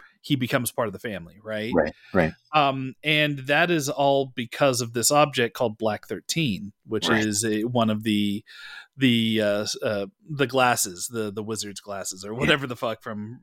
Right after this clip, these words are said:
Speaker 1: that w-, are introduced in, um, A Wizard and Glas.
Speaker 2: Yeah.
Speaker 1: And, uh, and, and this is where I think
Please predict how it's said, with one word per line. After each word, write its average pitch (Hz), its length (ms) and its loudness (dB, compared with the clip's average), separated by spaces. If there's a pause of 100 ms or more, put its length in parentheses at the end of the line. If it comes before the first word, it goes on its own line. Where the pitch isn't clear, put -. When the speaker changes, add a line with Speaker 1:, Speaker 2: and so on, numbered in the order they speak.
(100)
Speaker 1:
that 123 140 -2
w-, 127 160 -12
are 127 220 0
introduced 110 460 0
in, 107 180 0
um, 104 440 -2
A 131 80 -10
Wizard 107 380 0
and 120 200 0
Glas. 95 340 -2
Speaker 2:
Yeah. 127 200 4
Speaker 1:
And, 123 200 2
uh, 117 320 4 (760)
and, 151 300 -2
and 147 260 0
this 247 260 6
is 240 140 0
where 165 440 4
I 131 120 4
think - 680 -2